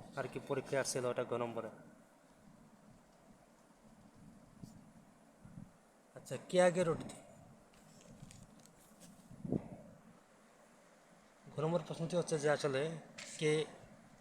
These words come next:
কে আগে রুটি পাবে বা, বা কে আগে রুটি সংগ্রহ করবে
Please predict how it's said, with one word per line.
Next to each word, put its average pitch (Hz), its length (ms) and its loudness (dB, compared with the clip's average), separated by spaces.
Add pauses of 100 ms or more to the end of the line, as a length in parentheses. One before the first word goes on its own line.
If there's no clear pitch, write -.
(1900)
কে 165 120 6
আগে 165 240 8
রুটি 160 340 4
পাবে 120 240 6 (500)
বা, 127 200 0 (960)
বা 139 120 6
কে 160 200 2
আগে 160 180 6
রুটি 156 220 2
সংগ্রহ 143 380 2
করবে 143 260 2